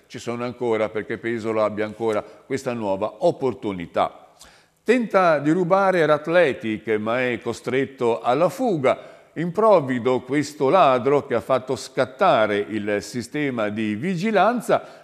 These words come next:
tenta di rubare all'interno dell'Athletic Club una delle più note storiche palestre di Pesaro, ma il suono dell'allarme lo costringe alla fuga. Di più, le telecamere lo hanno sorpreso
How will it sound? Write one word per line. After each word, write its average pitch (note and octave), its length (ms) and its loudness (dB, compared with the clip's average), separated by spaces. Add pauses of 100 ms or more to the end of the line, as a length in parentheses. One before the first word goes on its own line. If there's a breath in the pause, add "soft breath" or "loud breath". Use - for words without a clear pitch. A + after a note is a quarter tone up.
(120)
tenta A3+ 300 2
di E3+ 120 2
rubare E3+ 500 4
all'interno B2+ 580 0
dell'Athletic C#3+ 800 -2
Club G#3 400 0
una G3 300 -2
delle B2 220 -2
più C#3+ 160 -8
note F#3 360 -2
storiche C#3+ 500 0
palestre A#2 580 0
di A2 140 -4
Pesaro, A#2+ 600 -2 (340 loud breath)
ma A#2 160 -2
il B2 80 -4
suono D#3+ 460 0
dell'allarme A#2+ 760 0
lo D3 140 -2
costringe F3 580 -4
alla F#3 200 2
fuga. G2 460 -4 (320 loud breath)
Di A3 200 0
più, E3+ 460 -2
le D#3 140 -6
telecamere D#3+ 720 -2
lo C#3 160 2
hanno C3+ 280 0
sorpreso C3 760 -2